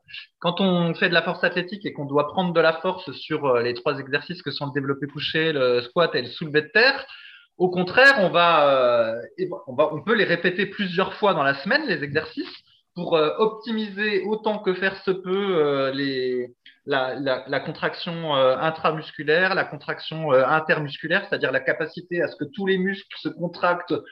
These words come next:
au bon moment, euh, au cours du mouvement. Et donc là, ça a un sens de les répéter plein de fois dans la semaine. Mais dans ce cas-là, par contre, on va, euh, varier ce qu'on appelle l'intensité au, au sens, euh, powerlifting,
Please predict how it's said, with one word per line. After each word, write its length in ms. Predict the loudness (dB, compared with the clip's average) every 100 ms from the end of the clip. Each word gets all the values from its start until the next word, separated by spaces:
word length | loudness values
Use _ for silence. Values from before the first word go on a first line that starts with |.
| -6
au 120 | 0 0
bon 240 | 2 2
moment, 580 | 2 2 2 2 4 2
euh, 60 |
au 160 | 0 -2
cours 160 | -6 -6
du 80 |
mouvement. 420 | -6 -6 0 0 -2 -10 -6
Et 80 | -2
donc 220 | 0 2
là, 240 | 4 4
ça 80 | 4
a 60 | 2
un 180 | 2 0
sens 240 | -2 -2
de 80 | -2
les 140 | 0
répéter 440 | 0 -2 -2 -2 -2
plein 220 | 0 0
de 40 |
fois 140 | 2 0
dans 100 | 2
la 100 | -2
semaine. 300 | -2 -4 -6 -12 -10
Mais 80 | -4
dans 120 | -2
ce 80 | 0
cas-là, 200 | 4 4
par 200 | 4 0
contre, 360 | -2 -4 -4 -4
on 120 | -4
va, 400 | 4 6 6 6
euh, 300 | 2 0 -2 -2 0
varier 600 | 0 0 -6 -8 -10 -18
ce 80 | -12
qu'on 120 | -2
appelle 260 | 0 2 2
l'intensité 800 | 2 2 0 -6 -8 -6 -6 -6 -8 -4
au, 140 | -4 -4 -14 -12 -10 -8
au 100 | -2
sens, 380 | 0 0 -2 -4 -6 _ -4
euh, 320 | 2 2 2
powerlifting, 600 | 2 2 2 -4 -4 -4